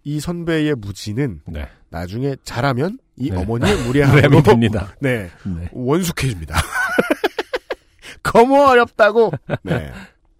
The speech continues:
Speaker 1: 그 이후 저는 더 이상 과외를 하지 않겠다고 굳게 결심하고 몸으로 뛰는 아르바이트만 하게 되었습니다.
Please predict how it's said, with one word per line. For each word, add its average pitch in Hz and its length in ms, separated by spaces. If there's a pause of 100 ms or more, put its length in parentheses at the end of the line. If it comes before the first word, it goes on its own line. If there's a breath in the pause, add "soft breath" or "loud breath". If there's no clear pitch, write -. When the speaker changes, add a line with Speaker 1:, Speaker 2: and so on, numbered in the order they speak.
(1000 loud breath)
Speaker 1:
그 220 160
이후 165 380
저는 139 280
더 127 160
이상 123 200
과외를 190 400
하지 180 160
않겠다고 117 440
굳게 196 360
결심하고 101 600
몸으로 175 420
뛰는 160 440
아르바이트만 104 680
하게 80 400
되었습니다. - 1040